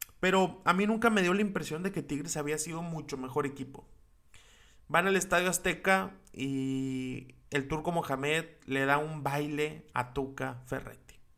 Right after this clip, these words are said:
Le da un baile. Aquel América que jugaba muy bien al fútbol.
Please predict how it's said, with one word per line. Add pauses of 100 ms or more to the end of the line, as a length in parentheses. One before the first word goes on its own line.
(540)
Le
da
un
baile. (160)
Aquel
América
que
jugaba
muy
bien
al
fútbol.